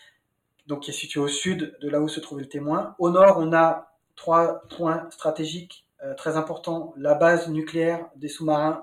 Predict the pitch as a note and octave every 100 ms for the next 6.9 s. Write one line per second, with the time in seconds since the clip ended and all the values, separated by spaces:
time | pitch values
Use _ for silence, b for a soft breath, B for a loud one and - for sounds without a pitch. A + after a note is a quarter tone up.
0 | - C#3+ D3 D3+ G#3 E3+ - _ _ _
1 | _ _ - C3+ C3+ C#3 F3 - - _
2 | _ _ _ _ _ _ _ _ _ _
3 | _ F3+ E3 F3 F#3 E3+ D#3+ D#3+ E3 D#3+
4 | - E3+ F3+ F#3+ - C#3+ C#3+ D#3 D#3+ D#3
5 | D3+ D#3 D#3+ D#3+ - - D3 D3+ D3+ E3+
6 | E3+ E3+ E3 D#3 D3+ D#3 D#3 - -